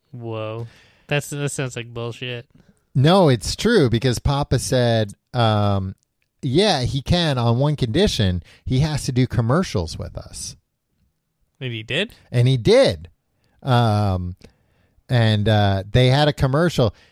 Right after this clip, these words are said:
Speaker 2: He goes into such details about these commercials and these ads. Like, half this chapter, not half the chapter, but a chunk of the chapter, it's just him describing, like, commercials in <laughs> detail.
Speaker 1: <laughs>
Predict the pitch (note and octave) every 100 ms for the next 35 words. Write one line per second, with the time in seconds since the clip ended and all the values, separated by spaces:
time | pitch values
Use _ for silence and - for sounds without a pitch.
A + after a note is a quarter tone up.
0 | _ - F3+ A3 C4+ A#3 F3 D3+ B2 G#2+
1 | - D3 E3+ B2 G2+ C3+ D3 A#2+ G2 F2+
2 | F#2+ G#2 G#2 A2 - A#2+ G#2+ C3+ D3+ D#3
3 | B2+ B2 G#2+ F2+ G#2+ G#2 F2+ - F#2+ -
4 | D3+ F3 G3 - - C3 A#2+ - A2 B2+
5 | F#2+ C#2+ - F2 F2+ E2 - F#2+ A2+ A#2
6 | B2+ - G#3+ - G2+ - A2+ G2 - F2+
7 | F2 - _ - C3+ E3 D#3+ E3 E3+ E3
8 | C3+ - - G2+ G#2+ B2+ B2 A#2+ A2+ A2
9 | G2+ - - G2 F2+ G#2+ - F2+ D#2+ F2
10 | E2 E2 - C#3 - G#2 - D3+ - D3+
11 | - F#3